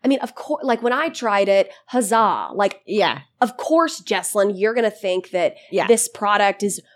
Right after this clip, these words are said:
Speaker 1: wonderful because you want it to be wonderful. You
Speaker 2: Right.
Speaker 1: want it to work.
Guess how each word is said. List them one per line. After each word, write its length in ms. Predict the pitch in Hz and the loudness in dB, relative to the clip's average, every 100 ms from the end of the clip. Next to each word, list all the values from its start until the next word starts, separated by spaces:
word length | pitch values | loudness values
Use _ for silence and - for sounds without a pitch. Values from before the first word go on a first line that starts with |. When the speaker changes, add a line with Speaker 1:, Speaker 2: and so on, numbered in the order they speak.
| - | -16
Speaker 1:
wonderful 720 | 185 190 277 277 214 - 185 | -4 2 6 6 4 2 2
because 260 | 226 269 220 | 2 0 2
you 100 | 262 | 2
want 440 | 208 190 220 269 | 2 0 2 4
it 140 | 233 - | 4 0
to 80 | 214 | -4
be 140 | 208 | -2
wonderful. 680 | 180 175 165 160 135 95 185 | -2 -2 -2 -4 -6 -4 2
You 100 | 277 | 4
Speaker 2:
Right. 200 | 180 143 | 4 2
Speaker 1:
want 180 | 254 294 | 4 4
it 140 | - - | 2 -4
to 100 | 196 | -6
work. 480 | 175 110 67 - | -4 -4 -8 -16